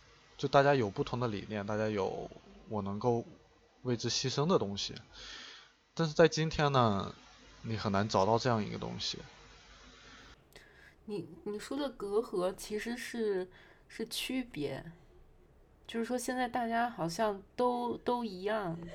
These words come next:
Speaker 2: 的意思，是吗？
Speaker 1: 也不是都一样，我觉得现在就是大家看起来都不一样，他们实际上也非常不一样。
Speaker 2: 嗯。
Speaker 1: 你会发现，现在社会的构成会，会非常的，非常，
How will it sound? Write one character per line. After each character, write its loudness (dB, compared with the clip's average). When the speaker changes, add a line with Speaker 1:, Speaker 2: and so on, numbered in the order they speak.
Speaker 2:
的 -4
意 -4
思， -10
是 -10
吗？ -10
Speaker 1:
也 -4
不 -12
是 -8
都 2
一 -4
样， 2
我 -2
觉 -10
得 -8
现 -12
在 -6
就 -10
是 -14
大 -2
家 -4
看 -10
起 -12
来 -2
都 -6
不 -12
一 -12
样， -10
他 -6
们 -4
实 -6
际 -10
上 -6
也 -6
非 -10
常 -14
不 -16
一 -12
样。 -10
Speaker 2:
嗯。 -16
Speaker 1:
你 -14
会 -12
发 -6
现， -4
现 -8
在 12
社 4
会 8
的 8
构 8
成 0
会， 6
会 4
非 4
常 0
的， 0
非 -2
常， -2